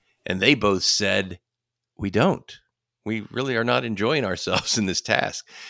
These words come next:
And we asked some more questions, and we realized the reason that they did not enjoy what they were doing was they didn't understand how it fit into the big picture of what we were doing. We all knew this, but they didn't 'cause we hadn't told 'em this.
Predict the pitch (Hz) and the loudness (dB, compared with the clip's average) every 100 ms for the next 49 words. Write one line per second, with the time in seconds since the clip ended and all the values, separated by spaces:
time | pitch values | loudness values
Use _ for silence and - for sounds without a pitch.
0 | - 160 139 151 - 123 110 - 165 - | -2 2 4 2 0 0 0 2 2 2
1 | 107 98 101 101 113 120 110 98 - - | -4 -2 -2 -2 0 2 2 2 0 -14
2 | - - - 104 98 120 139 135 110 98 | -20 -12 0 0 2 0 0 0 0 -2
3 | 95 92 107 101 101 92 90 82 92 90 | -4 -4 -4 -2 -2 -2 -4 -4 -2 0
4 | 90 78 90 - 85 85 120 95 90 101 | 0 -2 -4 -6 -6 -4 -2 -2 -4 -4
5 | 95 107 107 95 - 87 80 82 73 - | -4 -2 0 0 -2 -2 -2 -2 -2 -2
6 | 85 78 - - - 71 - 76 - 58 | -4 -4 -8 -12 -10 -10 -8 -10 -10 -14
7 | - 60 - - - 64 55 - - - | -12 -14 -12 -14 -16 -20 -20 -20 -8 2
8 | 208 220 95 - - - 113 - 107 - | 6 8 6 -2 -12 -8 -8 -2 -4 -2
9 | 120 135 101 85 107 110 113 117 135 110 | -2 0 -2 -4 -6 -8 -6 -6 -6 -8
10 | - - 247 - - - - | -10 -8 -8 -10 -14 -14 -14